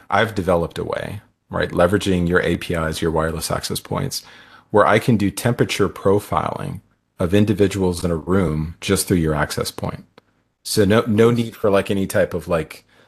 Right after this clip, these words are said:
visual assistance or any type of, like, uh, separate temperature, uh, you know, measuring mechanism,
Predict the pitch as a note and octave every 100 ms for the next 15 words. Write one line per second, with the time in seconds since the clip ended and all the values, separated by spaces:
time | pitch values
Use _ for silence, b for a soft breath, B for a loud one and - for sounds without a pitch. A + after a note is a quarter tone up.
0 | b F#2+ F#2 A#2 A2+ B2 A2 A#2 - A2
1 | - G#2 G#2 G#2 - F#2 F#2 - F2+ F#2
2 | E2+ F2+ E2 D#2+ _ B B B B -
3 | D#2+ D#2 D#2 - - G#2 G2+ - G2 F2+
4 | F2 F#2+ F2 F2 B2+ A2 - G2 F2 E2
5 | F2+ F#2+ F2 E2 E2 G#2+ G#2 G#2 B2+ C3